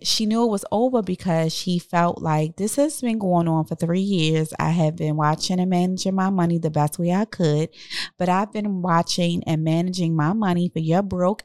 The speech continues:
ass so that you can feel comfortable and do the bare minimum."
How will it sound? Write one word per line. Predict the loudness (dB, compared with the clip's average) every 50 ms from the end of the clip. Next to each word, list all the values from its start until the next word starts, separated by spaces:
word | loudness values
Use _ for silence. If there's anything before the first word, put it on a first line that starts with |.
| _ -2
ass | 0 0 2 2 0 -2 -2 -2 -2 -2 -2 -4 -6 _ -20 -20 -16 -12 -12 -10 -10 -10
so | -6 -2 0
that | 0 0 0 0 0
you | 0 0
can | 0 -2 -4 -2
feel | 0 0 0 0
comfortable | 0 -2 -2 -2 -2 -2 -4 -4 0 0 0 0 0
and | 0 0
do | 0 0 0
the | 0 0
bare | 0 2 2 2
minimum." | 2 0 0 0 0 -2 -2 -4 -4 -6 -8